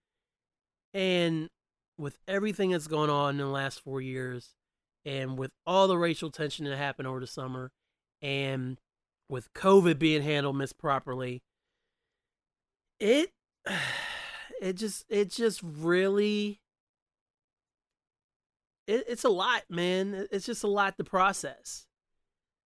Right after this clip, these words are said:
And I just feel like we're about to go into another four years of dealing with this. And then down the line, if what I hear is correct, and you know what they say about rumors,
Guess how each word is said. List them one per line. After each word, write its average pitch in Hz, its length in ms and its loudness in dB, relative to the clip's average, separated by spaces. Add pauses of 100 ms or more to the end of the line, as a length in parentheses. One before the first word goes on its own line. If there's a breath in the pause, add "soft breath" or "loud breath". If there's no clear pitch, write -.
(1600)
And 175 240 0
I 170 160 -6
just 185 200 -8
feel 220 240 4
like 202 320 4 (240)
we're 180 480 4
about 165 480 0
to 180 120 -6
go 160 240 2
into 160 280 -2
another 156 360 0
four 156 340 -2
years 170 640 0 (100)
of 160 340 -4
dealing 208 360 4
with 147 160 -2
this. 135 300 -6
And 170 180 0
then 175 260 2 (440)
down 226 240 4
the 220 80 6
line, 247 560 4 (400)
if 190 360 2
what 170 300 0
I 214 160 4
hear 226 260 2
is 220 120 4
correct, 226 460 0 (280)
and 156 500 -2
you 170 140 -2
know 202 160 2
what 196 100 2
they 190 120 2
say 190 160 2
about 180 260 4
rumors, 190 500 4